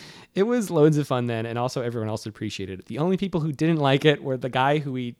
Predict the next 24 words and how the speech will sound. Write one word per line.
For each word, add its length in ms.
didn't 220
<laughs> 20
like 500
and 340
his 200
dad, 480
um, 420
who 460
also 560
already 640
for 160
years 680
had 160
not 200
liked 240
me 200
or 80
my 120
friend 320
who 80
were 100
in 100
charge. 400
Like, 320